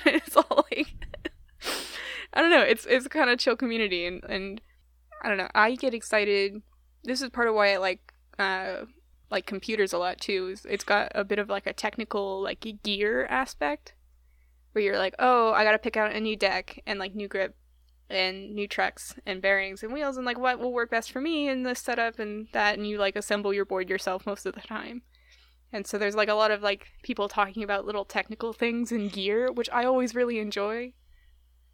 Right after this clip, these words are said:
Like, you know, when you're shopping for a computer and you're like, "Oh, like, what, what graphics card does it have?" And you're, like, digging into that, and you're like, "Oh, how is the, like, thermal throttling on this computer if it's that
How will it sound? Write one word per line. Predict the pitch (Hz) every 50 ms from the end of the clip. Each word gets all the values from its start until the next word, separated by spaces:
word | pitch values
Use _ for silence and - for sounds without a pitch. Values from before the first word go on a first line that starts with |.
| _ _ _ - _ _ _ -
Like, | 233 220 220 208 - 220 214 -
you | 254 247
know, | 247 247
when | 254 247
you're | 240 233
shopping | - 247 226 - 220 214
for | 214 - 208
a | 190
computer | - 220 185 - - 208 208 208 208
and | 208 208
you're | 202 202
like, | 196 196 - -
"Oh, | 226 226 226 226
like, | 220 214 208 202 196 -
what, | 214 214 214 226 - _ _ _ _ _ _ _ _ - - _ _ _ _
what | 240 226 240 226
graphics | - 202 208 202 - 214 208 -
card | - 220 233 247
does | - -
it | - -
have?" | 240 240 - - - -
And | - -
you're, | - - -
like, | - 381 -
digging | - - - - - -
into | - - -
that, | - - -
and | 254
you're | 240 240
like, | 247 254 -
"Oh, | - 254 254 233
how | - 254 262 262
is | 262 247 -
the, | - 262 262
like, | 262 254 254 -
thermal | - 247 247 240 247
throttling | 233 - 254 254 247 247 262 269 269 269 277
on | 277 269
this | 262 -
computer | - 269 240 - 277 269 262 247
if | 240 - 247
it's | 240 -
that | - 240 240